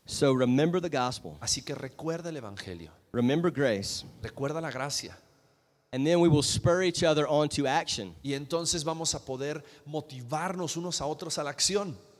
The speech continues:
Speaker 1: Action that is trusting in God's ability, not our own.
Speaker 2: Acción donde podamos confiar en la habilidad, la capacidad de Dios y no en la nuestra.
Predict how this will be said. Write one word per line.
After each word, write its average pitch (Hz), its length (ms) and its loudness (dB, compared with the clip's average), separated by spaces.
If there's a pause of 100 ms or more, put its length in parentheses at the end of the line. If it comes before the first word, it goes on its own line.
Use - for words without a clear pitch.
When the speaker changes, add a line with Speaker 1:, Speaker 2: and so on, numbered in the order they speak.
(180)
Speaker 1:
Action 156 380 2
that 143 100 4
is 131 120 4
trusting 147 440 4
in 123 140 -2
God's 139 380 2
ability, 107 580 -2
not 107 160 -4
our 107 160 0
own. 90 200 -4
Speaker 2:
Acción 202 540 -2
donde 208 220 -2
podamos 175 540 -2
confiar 180 640 -4
en 175 160 -4
la 147 160 -2
habilidad, 143 640 -4
la 151 120 -6
capacidad 156 760 -4
de 180 140 -6
Dios 180 380 -6
y 139 100 -10
no 151 220 -6
en 143 140 -8
la 123 100 -8
nuestra. 107 440 -10